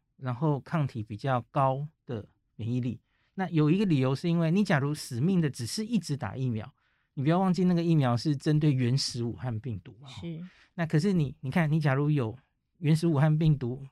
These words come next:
Speaker 1: 不管你前面的是得过，或是有打过疫苗，然后你又暴露一个 Omicron，其实你暴露过不同的种类的病毒，那以后不管你，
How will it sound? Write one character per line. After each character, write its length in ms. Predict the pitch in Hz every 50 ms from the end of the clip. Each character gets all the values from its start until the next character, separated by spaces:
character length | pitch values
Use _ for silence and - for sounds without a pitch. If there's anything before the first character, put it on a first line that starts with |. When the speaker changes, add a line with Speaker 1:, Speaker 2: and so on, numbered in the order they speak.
| _ _
Speaker 1:
不 80 | - 180
管 180 | 180 165 143 131
你 120 | 120 123
前 180 | - - 139 139
面 160 | 165 175 156
的 80 | 135
是 100 | 127 -
得 260 | 156 156 - 110 120 131
过， 300 | - 202 175 110 - - - _ _ _ _ _ _ _
或 120 | _ 160 151
是 320 | 156 - 160 143 113 107 - _ _ _ _
有 120 | - 147 123
打 180 | - 117 107
过 140 | 107 147 151
疫 80 | 147 139
苗， 240 | 127 117 110 113 120
然 100 | 120 120
后 80 | 180
你 100 | 170 143
又 120 | 139 190 190
暴 220 | - - 240 220
露 140 | 202 196 180
一 40 | 151
个 100 | 151 143
Omicron， 440 | 151 156 151 135 113 - - - - _ _ _ _ _ _ _ _ _ _ _
其 100 | - 180
实 120 | 160 196 208
你 140 | 196 175 135
暴 240 | - - - 226 208
露 100 | 202 190
过 120 | 190 190
不 180 | 160 - 254 -
同 420 | - - - 139 127 127 135 143
的 240 | 147 147 127 117 - _ _ _ _ _ _ _ _
种 300 | - 147 113 107 110 143
类 200 | 190 185 156 131
的 120 | 131 117
病 300 | 110 - 147 123 117 110
毒， 200 | - - - - _ _ _ _ _ _ -
那 260 | 208 202 185 156 139 - _ _ _ _ _
以 220 | - 160 131 139
后 260 | 131 - 220 202 170 156
不 200 | - - 226 202
管 440 | - - 139 113 107 101 110 117
你， 280 | 113 113 107 107 110 113